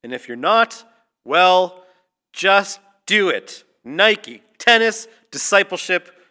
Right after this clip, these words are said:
loop closed, okay? That's what I needed to say today in the discipleship sermon.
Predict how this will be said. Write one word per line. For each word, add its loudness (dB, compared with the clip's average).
loop -8
closed, -8
okay? -2
That's -6
what -4
I 0
needed -8
to -16
say -8
today -12
in -20
the -18
discipleship -20
sermon. -20